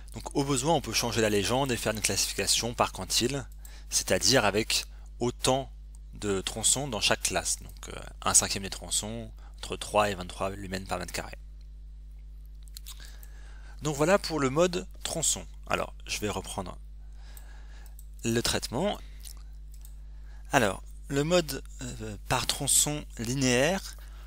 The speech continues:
en fait, c'est-à-dire que la sortie, cette fois, n'est plus représentée par des polygones, mais par des entités linéaires.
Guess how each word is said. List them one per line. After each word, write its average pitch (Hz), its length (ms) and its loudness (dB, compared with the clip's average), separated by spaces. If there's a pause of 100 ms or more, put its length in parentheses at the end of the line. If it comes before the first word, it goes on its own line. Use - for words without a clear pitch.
(220)
en 127 100 2
fait, - 180 4
c'est-à-dire 123 220 6
que 117 60 2
la 110 60 4
sortie, - 240 6
cette - 160 8
fois, 147 140 4
n'est 113 160 2 (240)
plus 147 280 -4
représentée 113 340 0
par 113 120 6
des 101 100 0
polygones, 156 600 0 (140)
mais 104 160 -4
par 113 160 4
des 202 140 -2
entités 107 300 2
linéaires. 95 540 0